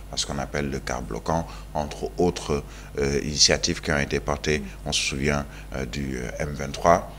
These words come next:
qui aujourd'hui, on peut le dire, a donné naissance, entre guillemets, au F vingt-quatre, et surtout, euh, les objectifs restent les mêmes,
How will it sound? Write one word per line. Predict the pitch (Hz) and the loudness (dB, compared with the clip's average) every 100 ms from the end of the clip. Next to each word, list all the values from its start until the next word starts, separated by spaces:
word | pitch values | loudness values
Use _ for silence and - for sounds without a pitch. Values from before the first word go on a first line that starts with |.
| - - | -10 0
qui | 98 | 4
aujourd'hui, | 85 78 76 71 85 | 6 6 2 4 6
on | 78 | 6
peut | 73 73 | 4 2
le | 65 | 4
dire, | 78 85 - - - - | 4 4 2 -14 -10 2
a | 73 71 69 | 6 6 4
donné | 64 71 73 | 2 2 2
naissance, | 76 67 85 85 | 4 6 8 6
entre | 67 67 73 | 4 0 -2
guillemets, | 71 73 67 80 90 - - - | -2 0 0 0 0 -2 -12 -4
au | 71 | 0
F | 76 73 | 0 -2
vingt-quatre, | 71 67 - 90 - - - - | -4 -4 4 4 4 -4 -10 -2
et | - | 2
surtout, | - 71 87 92 - - - | 2 2 2 2 0 -12 -4
euh, | 71 65 | -2 0
les | 76 80 78 | 0 2 4
objectifs | 82 71 73 104 92 | 2 0 -2 -2 0
restent | 90 - 82 | 2 2 4
les | 78 | 4
mêmes, | 82 87 | 4 4